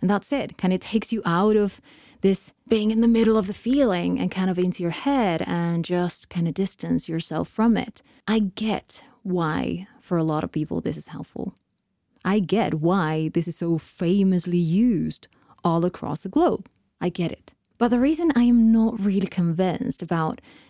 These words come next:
this way of looking at fear is because when you are in the middle of feeling afraid of something, you're not in your head.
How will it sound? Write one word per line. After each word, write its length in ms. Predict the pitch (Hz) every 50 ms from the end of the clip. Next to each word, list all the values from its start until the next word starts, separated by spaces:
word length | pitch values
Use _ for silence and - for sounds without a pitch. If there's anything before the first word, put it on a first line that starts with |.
| _ -
this 320 | 175 160 214 226 - -
way 340 | 175 156 135 - 50 - -
of 140 | 160 156 -
looking 340 | 160 170 165 - 156 151
at 80 | - -
fear 260 | - - 170 156 -
is 180 | - - 196 -
because 680 | - - 247 - - - - - 247 240 233 226 - - - - - _ _ _ _ _
when 140 | - 226 240
you 80 | 247 262
are 60 | 277
in 100 | 277 269
the 100 | 262 240
middle 480 | 233 233 247 269 294 262 196 170 151 - - _ _ _ _ _ -
of 140 | 202 196 180
feeling 500 | - - - - 208 233 247 247 175 175
afraid 400 | 170 - - 180 - - - -
of 80 | 156
something, 600 | - - - - - - - - - - - - - _ - - _ -
you're 140 | - 226 240
not 160 | 240 240 240
in 120 | 240 233
your 100 | 233 220
head. 360 | 202 - 214 220 214 - -